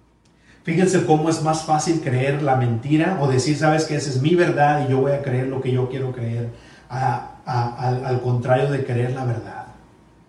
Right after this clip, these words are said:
Es más fácil creer siempre la mentira y seguir a las masas que creer la verdad y, y seguir al Señor.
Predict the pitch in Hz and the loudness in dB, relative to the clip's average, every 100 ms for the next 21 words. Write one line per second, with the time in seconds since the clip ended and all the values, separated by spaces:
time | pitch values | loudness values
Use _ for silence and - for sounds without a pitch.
0 | _ - 135 147 156 - 156 151 170 143 | _ -8 -4 0 -2 0 0 2 0 0
1 | 131 139 - 147 143 156 139 131 120 113 | -2 -2 -2 -2 0 0 -2 -2 -2 -2
2 | 135 117 - - - - - 127 120 117 | -2 -2 -4 -8 -18 -16 -8 -6 -2 0
3 | 131 135 131 123 123 113 - - - - | 0 -2 -4 -2 0 -2 -6 -14 -16 -18
4 | - - - - 123 117 113 - - 120 | -20 -20 -16 -4 0 0 -2 -6 -4 -2
5 | 120 135 147 139 123 113 120 113 - - | 0 0 0 0 0 0 0 0 -4 -12
6 | - - - - _ _ _ 151 123 120 | -18 -20 -20 -20 _ _ _ -6 -4 -4
7 | 120 - - - _ _ _ _ _ _ | -6 -12 -20 -20 _ _ _ _ _ _
8 | _ _ _ _ _ _ _ _ - 123 | _ _ _ _ _ _ _ _ -14 -8
9 | 123 117 117 113 110 101 95 | -2 0 0 -2 -6 -12 -14